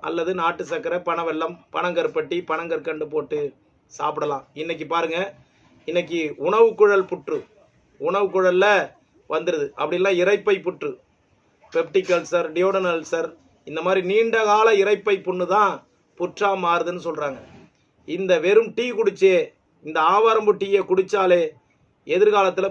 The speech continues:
புற்றுநோய் வராது. அந்த மாதிரி நம்ம இதெல்லாம் மறந்து போன உணவுகள். ஆவாரம்பூ தீநீரை நம்ம எடுத்தோம்னா புற்று வராது. அப்புறம் இந்த ஆவாரம்பூவை வேற எது எதுக்கெல்லாம் ச-, பயன்படுத்தலாம்? இன்னைக்கு பாத்தீங்கன்னா ஆவாரம்பூவை,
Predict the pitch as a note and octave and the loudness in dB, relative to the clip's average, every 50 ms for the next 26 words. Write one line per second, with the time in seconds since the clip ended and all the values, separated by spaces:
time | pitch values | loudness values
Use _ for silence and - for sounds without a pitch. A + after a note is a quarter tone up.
0 | F#3+ F3+ E3+ - F3 F3 F3 F3 F3 F3 E3 D#3 D#3 D#3 D3+ D3 D#3 D#3+ D#3 C#3 | -4 -6 -8 -6 -6 -4 -2 -2 -2 -2 -2 -2 -4 -4 -4 -4 -2 -2 -2 -4
1 | A#2 - _ _ - - - - - C3+ C#3+ E3 D#3+ D#3+ E3 F3+ F#3+ F#3+ F3+ D#3 | -4 -8 _ _ -20 -20 -20 -14 -12 -10 -10 -8 -6 -4 -2 0 2 2 2 0
2 | C3+ - _ - _ _ _ _ - D#3+ E3 F3 E3+ D#3+ D#3+ D#3+ E3+ F#3 G#3 G#3+ | -4 -8 _ -20 _ _ _ _ -10 -6 -4 -2 -2 -2 0 0 2 2 2 2
3 | G3 F#3 F#3 G3+ A3 A#3 A#3 A3 G#3 G3+ F#3+ F#3 F3+ F3 E3 D#3+ D#3 D3 C3+ - | 0 0 0 0 0 0 2 2 2 0 0 -2 -4 -4 -6 -6 -6 -6 -8 -10
4 | - _ _ _ _ _ _ - - D3 F3+ F#3 G3 F#3+ F#3+ F#3 F3 F3 D3 F3 | -12 _ _ _ _ _ _ -6 -2 -2 0 2 2 2 2 0 -2 -4 -2 -2
5 | F3+ F3 F3 E3+ E3 E3 E3 D#3+ D3+ - _ _ _ _ _ - C#3 D3+ D#3 D#3 | -2 0 0 -2 -2 -2 -2 -4 -6 -10 _ _ _ _ _ -8 -6 -4 0 0
6 | E3 F3 F#3 F#3 F3+ D#3+ E3+ F3+ E3+ D#3+ C3+ - - E3 D#3 C#3+ C#3+ C3+ B2+ - | 0 0 0 -2 -2 -2 -4 -6 -6 -8 -10 -10 -8 -6 -6 -6 -6 -8 -10 -14
7 | - _ _ _ _ _ _ _ _ - C#3 D3+ G#3 A3+ A#3 A3 G#3+ G#3+ G3+ G3 | -18 _ _ _ _ _ _ _ _ -8 -6 0 2 4 4 4 4 4 4 6
8 | G3 G#3 A3 A3+ A3 A3 G#3 G#3 G#3 G3 F#3 F#3+ G#3+ A#3 A3+ A3 G#3 A3 G#3 G3+ | 8 8 8 6 4 4 4 2 2 4 4 2 2 2 4 4 4 4 4 2
9 | F#3+ G#3+ G#3 G#3 G3 - F#3 F3+ F3 - F3 F3+ F3+ F3 E3+ D#3 D3+ D#3 D3 A#2+ | 2 0 0 0 0 -2 -4 -4 -2 -2 -2 -2 -2 -2 -2 -2 -4 -6 -6 -6
10 | - - - _ _ _ _ _ _ _ _ _ _ _ _ _ _ _ _ _ | -8 -14 -20 _ _ _ _ _ _ _ _ _ _ _ _ _ _ _ _ _
11 | _ _ _ _ _ _ _ _ _ _ _ _ _ _ _ E3 F3 F#3 E3 F3 | _ _ _ _ _ _ _ _ _ _ _ _ _ _ _ -8 -6 -4 -4 -2
12 | D3+ F3 G3 F#3+ F#3+ F#3 F#3+ G3+ G3 F3+ F3+ F#3 G3 G3+ F#3 F3+ E3+ D#3+ D#3+ D#3+ | 0 0 0 0 -2 -2 0 2 2 4 4 4 4 2 2 2 0 -2 -2 -2
13 | F3 F#3+ G3+ | 0 0 0